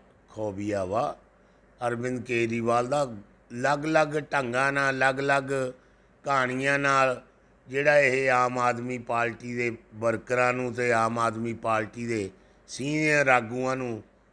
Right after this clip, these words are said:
ਜਿਹੜਾ ਇਹ ਤੰਗ ਕਰ ਰਿਹਾ, ਇਹਦਾ ਮਤਲਬ ਇਹ ਆ ਭਾਜਪਾ ਨੂੰ ਅੱਜ ਜੇ ਖਤਰਾ ਵਾ ਤਾਂ ਅਰਵਿੰਦ ਕੇਜਰੀਵਾਲ ਤੋਂ ਖਤਰਾ, ਇਹ ਉਹਦੀਆਂ ਨਿਸ਼ਾਨੀਆਂ ਨੇ।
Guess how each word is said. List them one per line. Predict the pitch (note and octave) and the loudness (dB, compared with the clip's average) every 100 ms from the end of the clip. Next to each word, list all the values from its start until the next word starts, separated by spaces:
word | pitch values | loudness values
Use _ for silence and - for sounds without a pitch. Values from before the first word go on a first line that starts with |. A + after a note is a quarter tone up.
| _ A#2+ | _ -6
ਜਿਹੜਾ | C3 C#3 | 2 4
ਇਹ | C3+ | 4
ਤੰਗ | A#2 A#2+ A#2+ | 2 -2 -2
ਕਰ | A#2+ A#2 A#2 | -4 -2 -2
ਰਿਹਾ, | B2 C#3 D3+ | -2 0 0
ਇਹਦਾ | D3 D3 D3 | -2 -4 -4
ਮਤਲਬ | C#3+ B2+ B2 C3 C3 B2+ | -4 -6 -6 -4 -2 -2
ਇਹ | A#2+ A#2 A#2 | -2 0 0
ਆ | C3 | -2
ਭਾਜਪਾ | B2+ C3+ A#2 G2 A#2 A#2+ | 0 0 0 -2 -4 -4
ਨੂੰ | A#2+ A#2 | -4 -4
ਅੱਜ | A2 A2+ | -4 -6
ਜੇ | A2 A#2 G#2+ - _ _ _ _ | -4 -4 -6 -12 _ _ _ _
ਖਤਰਾ | - A#2 A2+ C#3 C#3+ | -4 -2 0 4 4
ਵਾ | C#3+ C#3+ | 6 2
ਤਾਂ | C#3 C#3+ | 4 4
ਅਰਵਿੰਦ | C3+ B2+ C3 C3 | 2 0 -6 -6
ਕੇਜਰੀਵਾਲ | A#2+ B2 A#2 A#2+ A#2 A#2 | -4 -4 -4 -4 0 0
ਤੋਂ | A2+ A#2 | -2 -6
ਖਤਰਾ, | F#2 G#2 A#2+ C#3+ | -8 -6 -2 0
ਇਹ | C#3+ D3 | 0 0
ਉਹਦੀਆਂ | C3+ C#3 D3+ D3 | -2 -2 -2 -2
ਨਿਸ਼ਾਨੀਆਂ | C#3 A2+ A#2 A2+ A2+ A#2+ B2 | -2 -4 -4 -2 -2 0 0
ਨੇ। | A2+ F2 | 0 -6